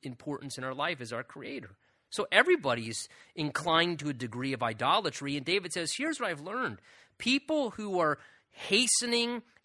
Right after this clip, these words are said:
after chasing this as their God and that as their God and, and, you know, pursuing idolatry in this way or that way," he says, "Here's what I've learned. Their life is filled with a lot of sorrow and misery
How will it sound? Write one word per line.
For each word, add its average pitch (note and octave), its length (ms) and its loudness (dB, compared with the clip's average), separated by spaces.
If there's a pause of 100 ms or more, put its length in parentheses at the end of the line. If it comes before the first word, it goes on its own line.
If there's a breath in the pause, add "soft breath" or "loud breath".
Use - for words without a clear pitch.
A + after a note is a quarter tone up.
after G3 460 8
chasing G3+ 720 0
this C#3+ 360 2
as C3+ 140 -4
their B2 200 -2
God A2 440 -2
and G#2 160 -10
that C#3+ 400 8
as B2+ 160 -4
their A2 180 -4
God G#2+ 420 -2
and, G2+ 280 -10
and, A#2 260 -6 (300 loud breath)
you F3+ 80 -6
know, C#3+ 40 -2
pursuing A3 520 2
idolatry F#3+ 720 6
in D#3 160 0
this F3 180 4 (100)
way D3+ 220 0
or C#3 80 0
that D3+ 300 4
way," A#2+ 140 -4
he A#2+ 60 -6
says, C3 200 -4
"Here's A3+ 300 -4
what G3+ 100 -2
I've F3+ 140 0
learned. C3+ 420 -4 (760)
Their D#3 260 2
life F3 560 0
is G#2+ 140 -8
filled D3+ 380 -4
with A2+ 160 -10
a G#2 60 -8
lot G#2 420 -4
of B2+ 260 -12 (300)
sorrow F#2+ 640 -8 (1040)
and G#2+ 380 -10
misery G2 580 -8